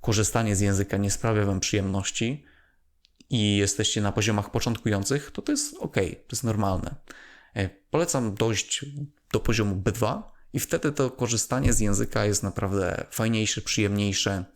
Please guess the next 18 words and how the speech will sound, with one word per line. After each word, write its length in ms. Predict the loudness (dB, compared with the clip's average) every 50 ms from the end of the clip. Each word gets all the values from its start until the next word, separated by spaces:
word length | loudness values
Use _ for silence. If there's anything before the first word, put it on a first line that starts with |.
| -20 -20 -20 -20 -16 -8 -6
i 60 | -4
konsumowanie 600 | -2 0 0 0 2 2 2 2 2 2 2 2
treści 400 | 2 2 2 2 2 2 2 0
jest 220 | -2 -2 -2 -6 -6
fajniejsze, 500 | -4 -2 0 0 2 0 0 0 -2 -2
przyjemniejsze. 680 | -2 0 0 0 0 0 -2 -2 -2 -2 -2 -4 -6 -10 -16 -20 -20 -20 -20 -20 -20 -20 -20 -20 -12 -4 0
Jeżeli 280 | 2 2 2 2 0 -2
ktoś 260 | -2 0 0 2 2
Wam 160 | 2 2 2
polecił 440 | 2 2 2 2 2 0 0 -2 0
na 120 | -2 -2
przykład 240 | -4 -4 -6 -4 -4
oglądanie 400 | -2 0 0 2 2 2 0 0
filmów, 520 | 0 0 0 2 2 2 2 0 -2 -6 -6 -4
żeby 200 | -2 0 0 0
nauczyć 320 | 0 0 0 -2 -2 -2
się 140 | 0 2 2
języka, 480 | 2 2 2 0 0 0 -2 -2 -2